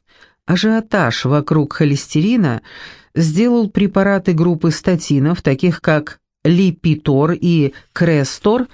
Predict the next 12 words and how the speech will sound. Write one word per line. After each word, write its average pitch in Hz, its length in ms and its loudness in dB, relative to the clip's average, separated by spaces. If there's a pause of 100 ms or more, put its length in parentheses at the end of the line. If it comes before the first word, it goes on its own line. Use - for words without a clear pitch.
(640)
самым 302 500 2
продаваемым 220 760 0
классом 165 500 0
лекарств 147 680 -2
за 151 180 0
всю 143 260 -2
историю. 113 600 -4 (580)
И 196 200 4
эти 208 340 0
усилия 247 720 0
принесли 170 580 0
результаты. 143 760 0